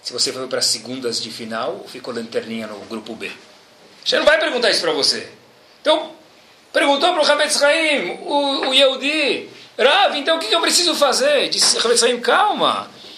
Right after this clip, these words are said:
Hashem vai pegar um Sefer Torah, segurar na mão e falar o seguinte: 'Você cumpriu o que está escrito aqui?' Se cumpriu, Hazak Baruch. Se não,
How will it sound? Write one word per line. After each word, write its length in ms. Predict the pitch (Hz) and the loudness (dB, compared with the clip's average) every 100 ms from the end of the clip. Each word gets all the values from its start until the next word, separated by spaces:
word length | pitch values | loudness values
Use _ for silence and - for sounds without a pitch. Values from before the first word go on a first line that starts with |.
| - - - - | -20 -20 -18 -2
Hashem 340 | - 190 220 | 2 2 2
vai 180 | 180 180 | 0 0
pegar 260 | 165 156 | -2 -2
um 60 | 175 | -2
Sefer 380 | - 165 151 135 | -2 -2 -4 -4
Torah, 340 | 131 120 139 | -4 -4 -2
segurar 420 | - - 135 135 | 0 -2 -2 -4
na 100 | 139 | -4
mão 120 | 127 143 | -6 -10
e 40 | |
falar 180 | 143 131 | -6 -4
o 60 | |
seguinte: 480 | 123 123 104 - - - - _ _ _ _ _ - | -2 -4 -10 -14 -16 -16 -20 _ _ _ _ _ -4
'Você 220 | 180 220 | -2 -2
cumpriu 380 | 202 - 208 220 | -6 -8 -8 -4
o 20 | |
que 60 | |
está 160 | - 131 | -4 -2
escrito 340 | 120 120 117 | -4 -6 -10
aqui?' 240 | - - 185 - - _ - - | -14 -12 -14 -18 -20 _ -20 -14
Se 140 | - | -12
cumpriu, 320 | 226 185 180 | -10 -10 -8
Hazak 320 | 185 160 147 151 | -8 -8 -10 -8
Baruch. 320 | 127 107 - | -8 -8 -8
Se 120 | 190 | -6
não, 280 | 170 143 190 | -4 -6 -6